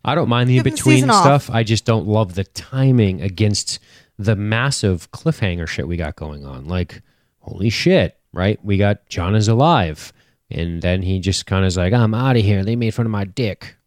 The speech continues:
Speaker 1: I'm leaving." And we could have gotten more on that, but instead we had to go Sam and Gilly to fill up the hour. I don't know. Maybe, maybe not. I'm wondering how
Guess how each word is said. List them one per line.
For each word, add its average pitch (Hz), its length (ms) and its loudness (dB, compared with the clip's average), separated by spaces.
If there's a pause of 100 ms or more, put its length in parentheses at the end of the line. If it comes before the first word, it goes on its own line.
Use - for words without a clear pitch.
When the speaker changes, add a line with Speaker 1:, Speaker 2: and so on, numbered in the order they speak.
(120)
Speaker 1:
I'm 143 180 -4
leaving." 98 460 -8 (500)
And 110 240 0
we 104 120 2
could 131 160 2
have 95 200 -2
gotten 107 240 -2
more 107 200 2
on 95 200 0
that, 107 240 2
but 90 140 -4
instead 87 300 -4
we 82 100 -4
had 85 120 -4
to 82 60 -6
go 78 120 -8
Sam 76 280 -10
and 76 60 -16
Gilly 107 260 4
to 87 80 -2
fill 87 200 -4
up 82 100 -6
the 80 160 -8
hour. 85 260 -4
I 185 120 2
don't 180 100 4
know. 160 220 2
Maybe, 156 300 2
maybe 113 340 2
not. 92 260 0 (600)
I'm 123 320 2
wondering 156 540 2
how 113 580 2